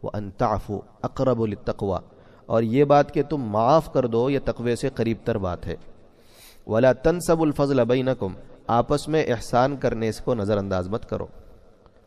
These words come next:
आपस में एहसान करने को ऐसे मौक़ों से भी, "ला तनसौ", नज़रअंदाज, ignore मत करो, "इन्नल्लाहा बिमा तामलूना बसीर", यकीनन इसमें कोई शक ही नहीं है कि तुम जो कुछ कर रहे हो, अल्लाह सब देख रहे हैं।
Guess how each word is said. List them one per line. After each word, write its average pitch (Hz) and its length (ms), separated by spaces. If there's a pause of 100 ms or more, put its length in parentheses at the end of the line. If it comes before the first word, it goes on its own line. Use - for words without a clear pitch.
आपस 117 360
में 143 100
एहसान 123 480
करने 110 300
को 117 260 (540)
ऐसे 117 220
मौक़ों 110 300
से 101 180
भी, 101 180 (460)
"ला 117 240
तनसौ", 127 480 (360)
नज़रअंदाज, 117 640
ignore 110 260
मत 117 160
करो, 98 280 (400)
"इन्नल्लाहा 113 680 (160)
बिमा 101 320
तामलूना 104 760
बसीर", 98 480 (400)
यकीनन 127 520 (380)
इसमें 120 200
कोई 131 180
शक 120 240
ही 170 100
नहीं 139 240
है 107 100
कि 98 160 (160)
तुम 113 140
जो 113 220 (120)
कुछ 185 180
कर 147 160
रहे 123 240
हो, 107 160
अल्लाह 120 340
सब 120 260
देख 131 240
रहे 95 120
हैं। 80 140